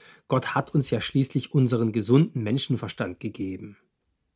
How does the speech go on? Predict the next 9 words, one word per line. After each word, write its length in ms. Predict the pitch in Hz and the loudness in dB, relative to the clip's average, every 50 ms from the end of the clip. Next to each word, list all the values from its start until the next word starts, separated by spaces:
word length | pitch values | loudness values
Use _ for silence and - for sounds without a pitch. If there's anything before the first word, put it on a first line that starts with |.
| _ _ _ _ _ _ _ _ _ _ _ _ _ _ _ _ _ _ _ _ _ _ _ _ _ _ _ _ _ - | _ _ _ _ _ _ _ _ _ _ _ _ _ _ _ _ _ _ _ _ _ _ _ _ _ _ _ _ _ 0
Die 100 | 135 110 | 4 4
Herzen 320 | 143 196 - - - 262 | 4 4 6 6 6 6
der 100 | 254 233 | 8 8
Männer 260 | 208 202 214 233 220 | 8 6 6 6 6
und 80 | 220 185 | 4 4
Frauen 260 | - - 196 190 185 | 4 4 4 4 4
Israels 640 | - 180 165 - 190 175 170 180 180 165 - - | 4 0 0 0 0 0 0 0 0 -2 -2 -2
waren 440 | 131 120 120 135 139 147 156 160 151 | -2 -2 -2 0 2 2 2 2 2
geteilt. 800 | - 175 160 - - - 110 117 127 123 117 107 - - - - | 2 -2 -4 -4 -6 -2 2 4 4 4 4 2 -2 -8 -16 -18